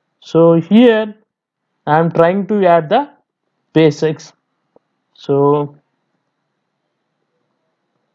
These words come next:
if we print the string object,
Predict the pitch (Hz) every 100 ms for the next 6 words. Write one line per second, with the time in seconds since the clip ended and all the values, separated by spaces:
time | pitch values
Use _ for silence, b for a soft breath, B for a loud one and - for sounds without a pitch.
0 | _ - - _ _ - 147 175 170 170
1 | 196 196 226 214 - 196 202 202 160 240
2 | 285 -